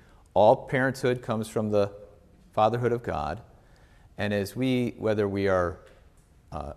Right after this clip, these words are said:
adoptive parents, biological parents, or spiritual parents,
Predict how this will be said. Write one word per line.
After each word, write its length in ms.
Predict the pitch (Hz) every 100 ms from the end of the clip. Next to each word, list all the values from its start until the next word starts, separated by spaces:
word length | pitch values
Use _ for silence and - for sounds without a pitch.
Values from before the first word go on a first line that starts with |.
| -
adoptive 580 | 92 92 104 - 143
parents, 500 | - 160 175 214 - - - - - - - - _ _ _ - - -
biological 480 | 82 78 80 87 139
parents, 480 | 135 165 190 - - _ _
or 220 | 117 117 - -
spiritual 500 | - - 214 208 85
parents, 600 | - 170 78 151 -